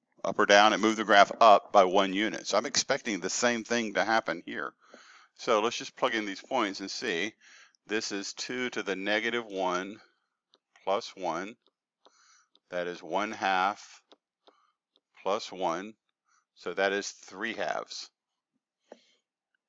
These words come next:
And then this is two to the zero plus one, which is one plus one, which is two.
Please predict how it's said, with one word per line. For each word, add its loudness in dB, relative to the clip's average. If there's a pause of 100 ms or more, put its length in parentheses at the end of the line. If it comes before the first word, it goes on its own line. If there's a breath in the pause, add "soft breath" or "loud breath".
(120)
And -10
then -8
this -8
is -10
two -6
to -12
the -6
zero -4
plus -6
one, -6 (1300 soft breath)
which -18
is -14
one -4
plus -4
one, -8 (260)
which -18
is -16
two. -10